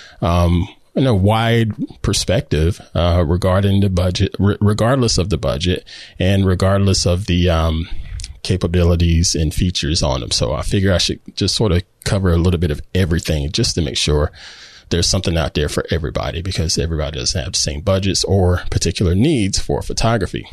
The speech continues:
All right. So I'm gonna hop on over to my screen here and we'll take a look at about, I think I had about six or seven, maybe more different lights here in Amazon that's available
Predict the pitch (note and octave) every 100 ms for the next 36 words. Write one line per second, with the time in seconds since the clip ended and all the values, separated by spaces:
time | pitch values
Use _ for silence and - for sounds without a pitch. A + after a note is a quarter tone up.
0 | - - - _ G#2 A#2+ E2+ - - B2+
1 | D#2+ - - - - - - _ _ -
2 | A2+ D3+ B2+ C3 B2 A#2+ A2+ G#2+ - G#2
3 | G2 - G#2 G#2 G#2 G#2+ G2 F#2+ G2 A2
4 | G2+ F#2 G2+ G2 F#2 F2 F#2+ E2+ - -
5 | - G2 - F2+ F2 D#2+ - - - -
6 | - C#2 - F#2 G2 F2+ F#2+ F2+ D#2+ E2
7 | G#2 E2 E2+ - - - - F#2+ C#2+ B1
8 | F2+ F2+ - F2+ E2 D#2+ - F2 F#2 F2+
9 | G2 F#2+ G2 F#2+ E2+ F#2+ F#2+ G2 G#2